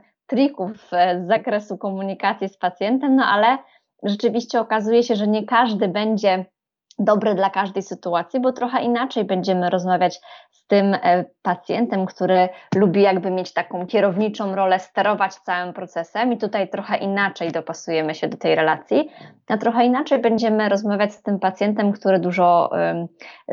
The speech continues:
pozostaje w ciszy, który mało, który mało komentuje, ale widać, że dużo analizuje. Więc tutaj też jak na-, jak na-, jak na-, jak na-, jak najbardziej tutaj, Kamil, zauważyłaś bardzo ważną rzecz. To jest rzecz bardzo trudna.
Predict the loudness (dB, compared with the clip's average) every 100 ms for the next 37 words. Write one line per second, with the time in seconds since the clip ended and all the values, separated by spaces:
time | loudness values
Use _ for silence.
0 | -2 -2 0 2 2 2 0 0 2 0
1 | -2 -4 -4 -2 0 0 -2 -2 0 2
2 | 2 2 2 2 2 4 4 4 4 2
3 | 2 2 0 -4 -4 -4 -2 -2 -4 -6
4 | -8 -6 -8 -6 -8 -12 _ -20 -12 -6
5 | -4 -4 -2 -2 0 -2 -2 -2 -2 -2
6 | -2 -2 -2 -2 -2 2 0 0 -2 0
7 | 0 0 0 2 0 -2 -2 -2 -2 0
8 | 2 2 0 0 0 2 0 0 0 0
9 | 0 -2 -2 -2 -4 -14 -20 _ 2 2
10 | 2 0 0 -4 -4 -4 -6 -10